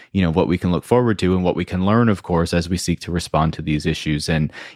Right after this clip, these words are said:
not be blinded by kind of technosolutionism as we're trying to think of how we're going to approach that. And so, you know, as I'm saying there, I want to start by getting an idea of why this is an issue in the first place.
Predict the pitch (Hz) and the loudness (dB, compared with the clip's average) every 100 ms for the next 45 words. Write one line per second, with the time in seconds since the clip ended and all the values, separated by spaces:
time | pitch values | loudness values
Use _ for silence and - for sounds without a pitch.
0 | - 87 90 87 80 82 82 82 78 82 | 0 2 4 0 2 2 2 0 0 0
1 | 78 82 76 80 82 80 80 - 90 92 | 2 0 -2 -2 -4 -4 -4 0 0 2
2 | - 85 85 82 80 80 78 85 80 80 | 2 0 2 2 2 0 -2 0 0 0
3 | 78 - _ - 80 78 73 - 80 80 | -2 -4 _ -2 0 0 -4 -6 -4 -4
4 | 73 73 76 76 - 85 80 - 67 - | -2 -4 -4 -6 -2 -2 -2 -4 -4 -6
5 | - - - 110 117 107 - 120 98 - | -12 -20 -2 2 4 4 2 2 2 2
6 | 107 92 - 131 107 80 80 101 117 104 | 2 0 2 2 2 2 2 2 2 0
7 | - 123 - 90 85 101 101 101 95 87 | 2 0 2 0 2 2 4 4 2 2
8 | 90 85 82 82 78 80 82 82 85 80 | 0 0 0 0 0 0 -2 -4 -2 -2
9 | 78 80 76 - 78 73 73 71 - 62 | -2 -4 -4 -2 -2 -2 -4 -6 -4 -8
10 | - - | -8 -12